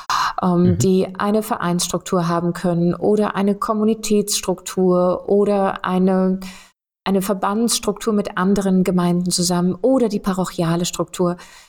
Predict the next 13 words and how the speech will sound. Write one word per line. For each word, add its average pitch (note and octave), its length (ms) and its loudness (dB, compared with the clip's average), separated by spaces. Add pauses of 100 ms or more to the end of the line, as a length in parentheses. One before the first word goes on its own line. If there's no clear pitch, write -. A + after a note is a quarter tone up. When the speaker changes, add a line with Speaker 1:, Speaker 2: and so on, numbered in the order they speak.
(160)
Speaker 1:
dass, - 340 -2
ähm, G3+ 540 4
diese A3 200 0
Gemeinden G3+ 560 2
nebeneinander G#3 500 2
bestehen A#3+ 420 2
können, E3 460 0
gleichberechtigt G3 1040 -2
und, E3+ 480 0
ähm, E3+ 520 2
auf - 480 -6
gute G3+ 300 0
Weise F3 540 0